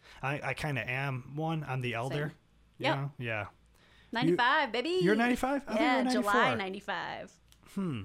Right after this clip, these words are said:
Speaker 1: But you were ahead of us in college.
Speaker 2: Yeah. Well, uh, I only
Speaker 1: You
Speaker 2: did
Speaker 1: just
Speaker 2: three
Speaker 1: wicked smart?
Speaker 2: years.
Speaker 1: You just kicked, skipped a grade?
Speaker 2: Wicked smart.
Speaker 1: Yeah.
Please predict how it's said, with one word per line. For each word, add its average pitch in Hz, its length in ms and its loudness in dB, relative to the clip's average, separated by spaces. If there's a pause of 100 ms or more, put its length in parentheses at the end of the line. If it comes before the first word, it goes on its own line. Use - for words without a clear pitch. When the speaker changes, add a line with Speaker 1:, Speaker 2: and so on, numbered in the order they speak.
(100)
Speaker 1:
But 165 140 2
you 202 80 2
were 214 100 6
ahead 175 200 2
of 156 100 0
us 117 180 -2
in 110 120 -6
college. 131 520 -6
Speaker 2:
Yeah. 202 300 -2
Well, 392 420 2
uh, 262 260 4
I 262 120 2
only 320 140 4
Speaker 1:
You - 80 4
Speaker 2:
did - 20 -
Speaker 1:
just 113 100 -2
Speaker 2:
three 135 80 2
Speaker 1:
wicked 247 160 0
smart? 139 400 0
Speaker 2:
years. 147 40 -6
Speaker 1:
You 123 100 -2
just 120 120 -6
kicked, - 360 -6
skipped - 300 -4
a - 20 -6
grade? 151 140 -2
Speaker 2:
Wicked 269 280 -2
smart. 196 540 -4
Speaker 1:
Yeah. 196 240 -2